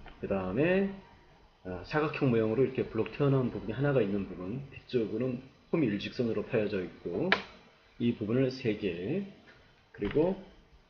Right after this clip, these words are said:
어, 이런 부품은 우리가 이제 많이 사용하죠. 예, 이 부품을 두 개를 준비해 주시고요.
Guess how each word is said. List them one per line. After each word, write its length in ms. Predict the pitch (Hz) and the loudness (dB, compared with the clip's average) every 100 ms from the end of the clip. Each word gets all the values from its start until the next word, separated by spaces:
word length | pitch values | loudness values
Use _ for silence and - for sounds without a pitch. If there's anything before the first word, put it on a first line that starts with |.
| - | -14
어, 580 | 87 87 82 80 80 78 - - - - | -10 -8 -8 -8 -10 -14 -18 -20 -16 0
이런 180 | 135 131 | 2 2
부품은 300 | - 135 120 | 2 2 2
우리가 200 | 110 113 | 2 0
이제 220 | 98 104 | 2 0
많이 240 | 90 101 | 0 -2
사용하죠. 600 | 101 147 110 90 82 - - - | 0 0 0 0 -2 -4 -10 -10
예, 400 | 87 80 76 78 - | -8 -8 -10 -16 -8
이 60 | 101 | -4
부품을 640 | 95 95 - 117 151 190 196 - - - - - - - - _ 127 - | -4 -6 -4 0 0 0 -4 -10 -16 -20 -20 -20 -20 -20 -20 _ -14 -10
두 160 | 117 | 2
개를 220 | 123 143 | 6 8
준비해 360 | 131 101 95 92 | 6 2 0 0
주시고요. 720 | 95 - 85 82 92 190 196 | -2 -10 -6 -4 -2 -2 -4